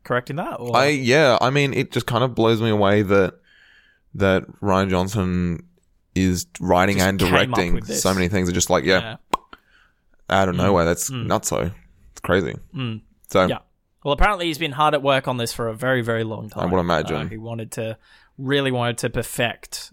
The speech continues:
Speaker 1: um, every element of this script. And I think, um, yeah, on my second watch, I couldn't find too many, uh, donut holes, too many
Speaker 2: Yeah.
Speaker 1: plot holes,
Speaker 2: Yeah.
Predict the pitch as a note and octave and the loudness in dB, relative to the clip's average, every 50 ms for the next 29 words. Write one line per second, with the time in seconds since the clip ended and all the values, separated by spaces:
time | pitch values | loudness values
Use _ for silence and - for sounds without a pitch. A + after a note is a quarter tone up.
0 | _ - B2 A#2 A2 A2 A2 A2 A2+ - - C3+ B2+ B2 B2 A#2 A2+ - C3 C3 | _ -10 -10 -10 -10 -10 -12 -12 -14 -6 -6 -4 -2 -2 -2 -4 -4 -2 -2 -2
1 | B2 A#2 A2+ A2+ G#2 F#2 - A2+ G#2+ A#2+ A2+ - - - - - A2 G2 - - | -2 -2 -4 -4 -6 -6 -8 -10 -10 -10 -10 -10 -10 -10 -10 -10 -12 -12 -14 -14
2 | - - A#2+ A#2 A2+ A2 G#2+ A2+ A#2 - - A#2+ A#2 A2+ - - - - - - | -14 -10 -8 -8 -6 -6 -6 -6 -4 -4 -4 -4 -4 -6 -10 -20 -20 -20 -20 -20
3 | - _ _ _ _ - - A#2+ A#2 A2+ A2+ A2+ A2 A2 A2 A2 A2+ A#2+ - _ | -20 _ _ _ _ -6 -2 0 0 0 0 -2 -4 -6 -10 -12 -12 -14 -16 _
4 | _ _ _ _ _ _ _ _ _ D3+ D#3+ F3 D#3+ C3 B2 C3+ D3+ D3 C3+ - | _ _ _ _ _ _ _ _ _ -2 0 2 2 2 0 0 0 0 0 0
5 | D#3+ D3+ - D3 C3+ C3 B2+ A#2 - - B2 A#2+ A#2 A2+ F#3 C3+ B2+ C3 - - | 0 0 0 -2 0 0 0 0 0 0 0 0 0 -2 -8 -14 -16 -18 -18 -20
6 | - - - - D#3 C#3 B2 B2 - C3+ B2 A#2+ A#2 A2+ A2+ A2 G#2+ A#2+ - _ | -20 -12 -6 -6 -6 -6 -6 -6 -4 -2 -2 -2 -2 -4 -8 -10 -10 -14 -18 _
7 | _ _ _ - - - - C3+ A#2+ A#2 A#2 A#2 A2+ A#2 B2 - - - B2 A2 | _ _ _ -18 -16 -10 -8 -6 -4 -4 -4 -4 -4 -6 -8 -10 -10 -8 -6 -4
8 | A2 A2 - - C#3+ D3 D3+ - - D#3+ C#3+ C3+ C3 A#2+ - - - A#2 G#2+ F2 | -6 -6 -6 -8 -8 -8 -8 0 0 0 0 0 -4 -4 -2 -2 -2 -2 -4 -10
9 | - - - - A2 G#2+ G#2+ G#2+ G#2+ G2+ F#2+ F2+ F2 F2 E2+ E2+ - A2 G#2+ - | -16 -12 -6 -2 0 2 2 2 2 2 2 2 0 0 -2 -4 -8 -10 -10 -12
10 | - - D#2 D2+ D#2 D#2+ - - - G#2+ G2+ G2 G2+ G2 F#2 F2 | -14 -14 -14 -14 -16 -14 -6 -4 -2 -2 -2 -2 -2 -2 -2 -4